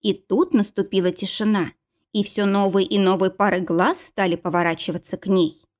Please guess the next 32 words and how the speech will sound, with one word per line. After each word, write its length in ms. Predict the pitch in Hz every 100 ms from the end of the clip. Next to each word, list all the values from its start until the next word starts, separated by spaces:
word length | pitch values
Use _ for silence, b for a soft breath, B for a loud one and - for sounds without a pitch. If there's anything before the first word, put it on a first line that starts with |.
| _ _ _ -
В 160 | 175
них 240 | 196 196 175
были 280 | 196 190
и 160 | 185 208
удивление, 760 | 185 - 160 156 285 254 - - _ _ -
и 100 | 220
любопытство, 840 | 185 160 156 175 311 - - - _ _ _ _ -
и 100 | 196
тревога. 640 | 196 180 170 185 185 147 - _ _ _ _ _ _ _ _
Впервые 420 | - 330 359 403 262
в 40 |
жизни 420 | 202 269 311 233 -
она 180 | 190
стала 300 | 196 - 190
объектом 540 | - 180 170 190 - 190
такого 360 | 180 185 185
пристального 540 | 185 190 190 185 175 170
внимания. 600 | 180 208 226 160 151 - _ _ _ _ _
Наверное, 640 | 180 180 160 277 392 226
напоследок 640 | 180 180 202 - 190 185 185
надо 240 | 180 180
о 120 | -
чем-то 340 | 196 - 185 -
подумать, 640 | 190 208 240 147 - - _ _ _
но 140 | 185 185
в 80 |
голове 380 | 165 196 185 175
не 160 | 175 175
было 160 | 170
ни 180 | 180 175
единой 400 | 175 160 175 240
мысли. 480 | 349 294 - - 277